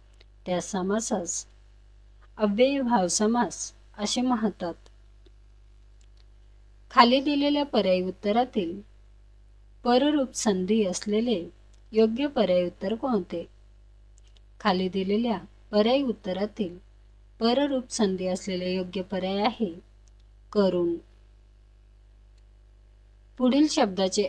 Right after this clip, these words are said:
अनेक वचनी रूप कोणते? युवती. पुढील शब्दाचे अनेक वचनी रूप युवतीच आहे. संयुक्त क्रियापद म्हणजेच धातू साधित सहाय्यक क्रियापद.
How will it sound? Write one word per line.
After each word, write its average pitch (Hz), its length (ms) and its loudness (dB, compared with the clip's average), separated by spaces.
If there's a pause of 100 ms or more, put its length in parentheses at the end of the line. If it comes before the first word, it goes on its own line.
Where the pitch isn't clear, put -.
(120)
अनेक 247 340 -2
वचनी 190 420 0
रूप 208 160 0 (120)
कोणते? 175 480 -4 (520)
युवती. 196 680 0 (1160)
पुढील 247 320 2
शब्दाचे 185 560 -2
अनेक 208 440 0
वचनी 185 420 0
रूप 233 260 0 (1120)
युवतीच 202 600 0
आहे. 180 320 -4 (1400)
संयुक्त 247 460 0 (120)
क्रियापद 185 460 0
म्हणजेच 208 760 -2 (1300)
धातू 220 420 2
साधित 208 460 0 (240)
सहाय्यक 226 580 2 (140)
क्रियापद. 170 440 -8